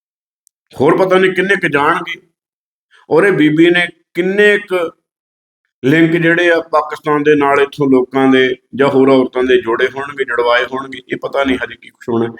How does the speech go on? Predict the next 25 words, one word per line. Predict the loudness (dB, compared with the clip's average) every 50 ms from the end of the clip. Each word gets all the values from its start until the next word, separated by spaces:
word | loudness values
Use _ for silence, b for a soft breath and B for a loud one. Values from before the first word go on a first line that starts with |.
| B B _
ਸਾਹਮਣੇ | -6 -2 0 2 2 2 4
ਆਉਣਾ | 4 2 2 0
ਬਹੁਤ | -2 -4 -6 -8
ਕੁਛ | _ _ -14 -10
ਬਾਕੀ | -10 -10 -10 -12 -18 -20
ਹੈ। | -20 _ _ _ _ _ _ _ _ _ _ _ _ _ _ _ _ _ _ _ _ _ _ _ _ _ _ _ _ _ _ _ _ _ _ _
ਹੁਣ | 0 2 4
ਦੱਸੋ | 2 2 2 2 2
ਤੁਸੀਂ | 2 0 -4 -6 -8 -12 -12 _ _ _ _ _ _ _ _ _ _ _ _ _ _ _ _ _ _ b b b b b b -2
ਵੀ | 0 2 4 4
ਇਹ | 4 4 2 2
ਬੀਬੀ | 2 0 -2 -2 -2 -2 -2 -2 0 0 -2 -2
ਦੇ | 0 2 2 4 4 4
ਲਿੰਕ | 2 2 2 2 0 -2 -6 _ 0 0 2 2 2 0 -2 -6 _ _ _ _ _ _ _
ਕਿਹਨੇ | -6 -4 0 0 0 2
ਜੋੜੇ | 2 2 2 0 -2 -4
ਨੇ? | -8 -10 _ _ _ _ _ _ _ _ _ _ _ _ _ _ _ _ _ _ _ _ _ _ _ _ _ _ _ _ _ _ _ _ _ _ _ 0
ਇੱਕ | 0 0 2 2
ਹੀ | 2 2
ਵਿਆਹ | 2 2 2 2 2 2
ਉਹਦਾ | 0 0 0 0 -2
ਮਸਲਾ | -2 -4 -4 -6 -6 -6
ਨਹੀਂ | -6 -6 -4
ਹੈਗਾ | -4 -2 0 0
ਇਹ, | -2 -2 -6